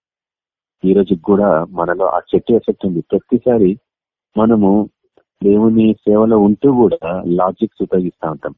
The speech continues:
ఆ చెట్టు ఎఫెక్ట్ అన్నట్టు. కానీ,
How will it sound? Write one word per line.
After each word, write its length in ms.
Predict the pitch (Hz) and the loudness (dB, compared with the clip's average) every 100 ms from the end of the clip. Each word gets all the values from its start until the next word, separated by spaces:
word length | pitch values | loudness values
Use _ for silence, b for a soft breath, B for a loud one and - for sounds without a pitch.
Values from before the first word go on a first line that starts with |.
| - | -8
ఆ 60 | 82 | -10
చెట్టు 360 | - 98 - | -4 -4 0
ఎఫెక్ట్ 360 | 107 - - 90 | 0 0 -6 -6
అన్నట్టు. 380 | 78 73 71 69 _ _ _ _ _ _ _ _ _ _ _ _ _ _ _ _ _ _ _ _ | -8 -8 -10 -12 _ _ _ _ _ _ _ _ _ _ _ _ _ _ _ _ _ _ _ _
కానీ, 480 | 139 165 147 143 151 | 2 4 4 2 0